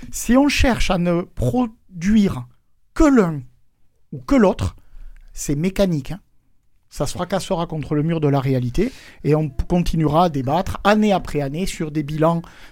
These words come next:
euh, pour l'instant qui ne sont pas macabres, pour l'instant qui ne sont pas macabres et qui ne sont que matériels, et qui ne sont que matériels.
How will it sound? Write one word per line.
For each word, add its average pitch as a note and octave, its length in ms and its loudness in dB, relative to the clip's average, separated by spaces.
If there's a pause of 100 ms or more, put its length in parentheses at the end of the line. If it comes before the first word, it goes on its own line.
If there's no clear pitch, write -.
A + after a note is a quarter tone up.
(120)
euh, C#3 280 0 (360)
pour G#3 160 6
l'instant G#3 360 0
qui G3 120 -6
ne E3+ 80 -2
sont E3 220 -6
pas F3 100 0
macabres, C#3+ 480 -4 (380)
pour F#3 160 2
l'instant F3+ 340 -6
qui E3 140 -12
ne D3 60 -8
sont D3 180 -10
pas D#3+ 100 -4
macabres F3 400 -4 (320)
et E3 80 -4
qui F3 140 -4
ne E3+ 80 0
sont G3 180 -2
que F#3+ 100 -2
matériels, C3 600 0 (260)
et E3 120 2
qui F3 140 -4
ne E3 120 0
sont F3 180 -6
que D#3 140 -6
matériels. B2+ 460 -6